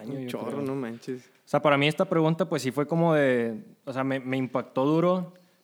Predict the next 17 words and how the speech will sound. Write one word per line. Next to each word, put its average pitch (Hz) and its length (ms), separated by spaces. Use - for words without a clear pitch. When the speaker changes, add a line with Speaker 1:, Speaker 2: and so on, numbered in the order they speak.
Speaker 1:
¿Por - 160
qué? 156 220
Porque 143 340
el 131 80
año 135 200
pasado, 156 420
pues, 139 440
pues, 139 140
viví 127 240
una 139 160
situación 160 460
que, 143 100
pues, - 340
fue 131 120
muy 143 160
triste, 156 560
pero, 127 1000